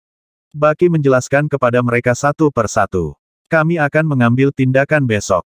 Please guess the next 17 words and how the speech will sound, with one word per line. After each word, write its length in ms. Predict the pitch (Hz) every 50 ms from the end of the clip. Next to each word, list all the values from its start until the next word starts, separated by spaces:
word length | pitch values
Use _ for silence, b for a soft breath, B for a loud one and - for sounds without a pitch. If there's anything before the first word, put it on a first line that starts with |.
| _ _ -
Anda 320 | - 160 156 160 165 175 185
mengatur 400 | 175 160 143 135 - 143 143 143
formasi 480 | - - 135 127 120 120 120 - 147 143
jebakan 420 | 131 127 117 113 113 - 127 127
terlebih 460 | 127 - 135 135 135 139 127 139 143 123
dahulu. 480 | 113 104 101 104 98 92 85 80 73 _ _ _ _ _ _ -
Anda 320 | 160 156 156 160 170 170
masing-masing 720 | 156 147 135 - 151 151 143 135 127 123 - 147 147 139
akan 240 | 127 123 - 131 127
mengambil 480 | 131 127 127 123 127 135 143 147 143 123
satu. 480 | - - 113 101 - - 92 82 78 - _ _ _ _ _ -
Aku 320 | 160 151 - - 180 175
akan 320 | 151 147 151 156 151 143 131
memburu 320 | 123 123 123 131 143 147
mereka 320 | 135 123 117 - 117 117
satu 320 | - - 139 139 - 165 160
persatu." 680 | - 139 113 - - 113 101 - - 92 82 76